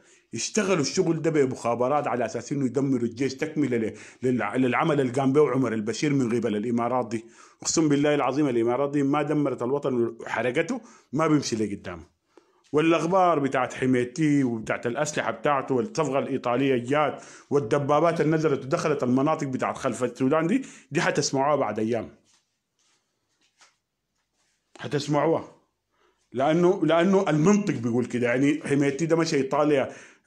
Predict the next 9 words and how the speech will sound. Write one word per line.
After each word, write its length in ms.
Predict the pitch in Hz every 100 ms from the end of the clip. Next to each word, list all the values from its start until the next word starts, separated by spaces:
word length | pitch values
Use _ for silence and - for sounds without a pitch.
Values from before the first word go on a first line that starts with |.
| 92 131
داير 240 | 151 160
يلعب 200 | 160 127
في 140 | -
انتر 280 | 123 120 110
ميلان، 520 | 123 123 156 349 359 - - _ _ _ _ _ _ _
ماشي 280 | 127 143 151
يلعب 200 | 151 131
في 160 | - 127
مارسيليا، 760 | 117 113 156 156 202 196 -